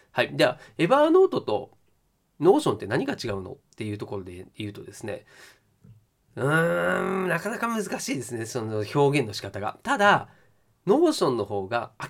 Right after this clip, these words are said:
明らかに多機能なんですよ。で、多機能と言われると、こう、初心者の人からすると何使っていいかよくわかんないですっていうのが多いと思うんですよね。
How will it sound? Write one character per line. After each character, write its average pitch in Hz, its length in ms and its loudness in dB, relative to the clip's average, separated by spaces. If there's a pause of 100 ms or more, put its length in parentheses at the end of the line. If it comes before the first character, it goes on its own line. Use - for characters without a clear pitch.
明 277 60 -2
ら 262 120 -4
か - 120 -6
に 147 140 -2
多 - 140 -4
機 190 160 -2
能 110 180 -2
な - 80 -14
ん - 80 -18
で 110 80 -16
す - 80 -12
よ。 - 100 -12 (600)
で、 117 400 0 (140)
多 - 140 -6
機 403 180 -12
能 226 180 4
と 139 80 -4
言 110 100 -2
わ 104 100 -2
れ 101 100 -2
る 98 100 -8
と、 120 380 0 (760)
こ - 160 -10
う、 110 40 -6
初 185 140 -2
心 359 280 6
者 175 120 0
の 135 80 0
人 113 180 -6
か 107 100 -6
ら 98 60 -8
す - 120 -12
る 104 100 -12
と 110 100 -12
何 339 320 0
使 - 160 -10
っ 151 60 -10
て - 120 -12
い 117 40 -6
い - 20 -14
か - 80 -2
よ 180 80 0
く 135 120 -2
わ 123 180 -8
か 190 120 -4
ん 311 80 4
な 135 60 2
い 117 80 -2
で 110 60 -12
す 117 120 -12
っ - 20 -20
て 113 160 -10
い 110 540 -6
う 107 40 -10
の 107 80 -10
が - 100 -8
多 190 140 4
い 185 60 -2
と - 80 -6
思 101 120 -12
う - 40 -14
ん - 20 -20
で - 60 -14
す - 100 -16
よ - 80 -10
ね。 - 200 -6